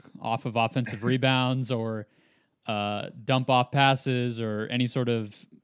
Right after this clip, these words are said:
situations like that. The number of times late in that game where he got an offensive rebound off of Durant's misses and then didn't make a shot or wanted to pass it, uh, was, like,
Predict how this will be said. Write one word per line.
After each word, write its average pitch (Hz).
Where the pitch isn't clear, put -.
situations 127
like 117
that. 123
The 123
number 156
of 139
times 139
late 135
in 123
that 131
game 131
where 120
he 123
got 127
an 131
offensive 131
rebound 131
off 123
of 117
Durant's 120
misses 123
and 117
then 117
didn't 123
make 117
a 120
shot 120
or 113
wanted 123
to 113
pass 127
it, 151
uh, 113
was, 113
like, 110